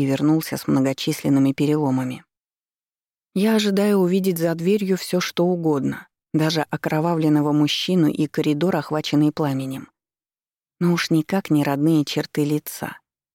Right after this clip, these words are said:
Когда мужчина в очередной раз подносит руку, чтобы с силой ударить в дверь, я резко распахиваю ее и с недоумением пялюсь на гостя.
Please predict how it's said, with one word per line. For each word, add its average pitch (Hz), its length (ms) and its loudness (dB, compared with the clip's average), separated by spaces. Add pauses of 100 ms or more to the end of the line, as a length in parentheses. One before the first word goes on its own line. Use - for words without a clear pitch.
(460)
Когда 208 280 2
мужчина 220 440 4
в 185 40 4
очередной 180 500 2
раз 180 200 -2
подносит 165 560 0
руку, 170 260 -2
чтобы 151 300 -2
с - 40 -6
силой 156 400 0
ударить 147 380 0
в 143 120 2
дверь, 156 340 -2 (880)
я 190 200 2
резко 196 300 0
распахиваю 165 720 0
ее 143 500 -2
и 165 120 -2
с - 120 -6
недоумением 160 840 2
пялюсь 147 400 -2
на 160 140 2
гостя. - 480 -6